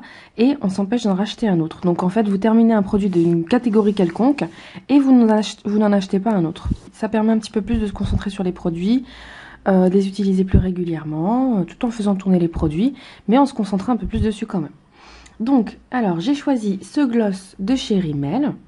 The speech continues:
Donc, c'est le Vinyl Gloss et c'est le zéro trente Take a Chance.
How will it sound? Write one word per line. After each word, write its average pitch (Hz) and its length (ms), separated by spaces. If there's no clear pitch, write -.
Donc, 233 180
c'est 226 140
le 196 80
Vinyl 226 480
Gloss 196 640
et 240 280
c'est - 220
le 185 120
zéro 226 320
trente 233 500
Take 247 320
a 190 80
Chance. 156 520